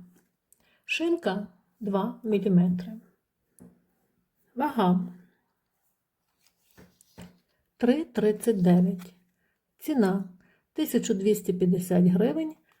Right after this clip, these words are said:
або тридцять доларів. Сережки. Довжина сережок чотири з половиною сантиметри. Бірюза така сама, як на каблучці. Один сантиметр висота,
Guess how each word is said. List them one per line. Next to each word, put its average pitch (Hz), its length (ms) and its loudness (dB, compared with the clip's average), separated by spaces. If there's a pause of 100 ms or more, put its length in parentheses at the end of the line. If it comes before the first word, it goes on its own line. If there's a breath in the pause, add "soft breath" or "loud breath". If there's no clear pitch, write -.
(140)
або 240 580 -4 (140)
тридцять - 640 -4 (160)
доларів. 180 640 2 (1400)
Сережки. 208 580 -4 (400)
Довжина 185 520 4
сережок 294 580 -4 (340 soft breath)
чотири 320 360 -4
з - 80 -10
половиною 202 540 -2
сантиметри. 190 720 0 (1160)
Бірюза 262 420 0
така 247 240 -4
сама, 254 340 -4
як 202 200 -2
на 240 120 0
каблучці. 202 720 -6 (380 soft breath)
Один 214 320 2
сантиметр 190 680 -2
висота, 269 600 -4